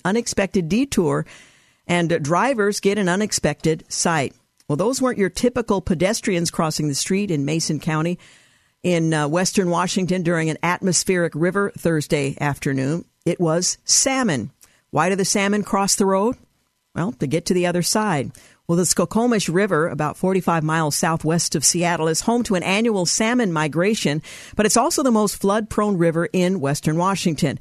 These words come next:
And when you put the two together, the salmon get an unexpected detour and drivers get an unexpected sight. There's a road nearby the river, according to a hydrologist,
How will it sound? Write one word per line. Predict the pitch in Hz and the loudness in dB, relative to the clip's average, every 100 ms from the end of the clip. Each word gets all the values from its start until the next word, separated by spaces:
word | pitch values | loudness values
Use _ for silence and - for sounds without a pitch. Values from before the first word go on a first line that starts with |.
| - - | -10 -6
And | - 233 | 0 2
when | 240 | 4
you | 196 | 2
put | - 220 | 2 0
the | 202 | 0
two | - 196 | 2 2
together, | 180 190 233 220 | 2 2 0 0
the | 151 | 0
salmon | 185 180 180 | 0 0 0
get | 156 175 | 0 0
an | 160 | 0
unexpected | 160 180 - 175 165 165 | 0 -2 -2 -2 0 0
detour | 143 247 - 254 | 2 0 2 2
and | 240 170 | 2 0
drivers | 156 185 170 175 - | 0 0 0 -2 0
get | 160 | 0
an | 170 | 0
unexpected | 147 156 - 143 135 156 - | 0 -2 -4 -4 -4 -4 0
sight. | 170 156 - - - - - | 0 0 -2 -10 -20 -20 -2
There's | 190 170 | 2 2
a | 180 | 4
road | 180 233 269 | 4 2 4
nearby | 247 214 185 165 180 185 | 2 2 2 2 0 0
the | 208 | 0
river, | 196 143 139 196 - - | 2 0 0 -4 -6 -8
according | 143 175 160 160 | -4 -2 -2 -2
to | - 151 | -2 -2
a | |
hydrologist, | 147 180 170 147 156 196 185 139 139 180 - | -2 -2 0 0 0 0 0 0 0 -2 -4